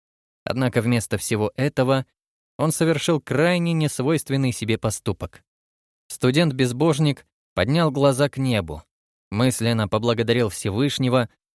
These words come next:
после чего дрожащей рукой трижды неумело перекрестился.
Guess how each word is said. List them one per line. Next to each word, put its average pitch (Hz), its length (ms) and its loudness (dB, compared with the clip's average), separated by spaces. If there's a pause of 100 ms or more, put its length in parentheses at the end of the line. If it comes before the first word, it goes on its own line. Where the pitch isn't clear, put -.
(100)
после 127 340 0
чего 160 300 0
дрожащей 139 760 2
рукой 156 460 0 (340)
трижды 156 440 2
неумело 151 560 2
перекрестился. 110 1000 -2